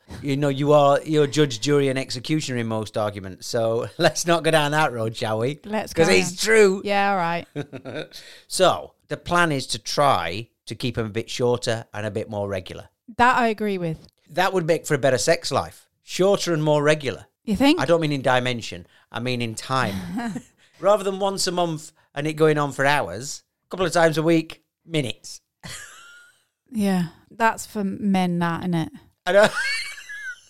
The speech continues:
Speaker 1: <laughs> I don't know.
Speaker 2: Quick, wham, bam,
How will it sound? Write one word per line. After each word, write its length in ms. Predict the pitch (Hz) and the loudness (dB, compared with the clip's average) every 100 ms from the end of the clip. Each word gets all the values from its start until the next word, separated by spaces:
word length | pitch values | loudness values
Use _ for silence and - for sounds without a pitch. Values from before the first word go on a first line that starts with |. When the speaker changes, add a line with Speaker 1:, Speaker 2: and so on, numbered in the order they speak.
| - - | -18 -6
Speaker 1:
<laughs> 320 | 269 254 - | 0 2 4
I 100 | 196 | 2
don't 220 | 233 208 | 4 4
know. 300 | 226 254 - - 151 - _ | 4 2 -2 -12 -16 -16 _
Speaker 2:
Quick, 220 | 240 220 _ _ | 0 0 _ _
wham, 260 | 233 220 226 | -4 -2 0
bam, 420 | 220 220 220 | 2 2 0